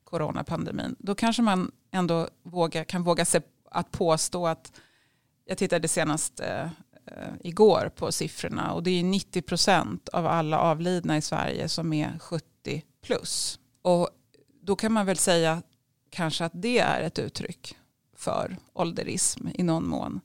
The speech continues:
Det vill säga att vi har inte lyckats som samhälle skydda de allra sköraste.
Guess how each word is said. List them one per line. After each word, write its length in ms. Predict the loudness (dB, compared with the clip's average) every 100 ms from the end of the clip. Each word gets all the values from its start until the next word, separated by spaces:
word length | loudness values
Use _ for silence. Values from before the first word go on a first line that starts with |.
| _ _
Det 80 | -2
vill 80 | 0
säga 240 | 4 4
att 100 | 4
vi 60 | 2
har 240 | 6 8
inte 240 | 6 4 0
lyckats 440 | -2 -4 -6 -2
som 120 | -2
samhälle 600 | -2 -2 -2 -2 -4 -6
skydda 580 | -2 -2 -2 0 0 2 -2
de 160 | 0
allra 340 | 2 2 -2 -2
sköraste. 640 | 0 0 0 -4 -4 -6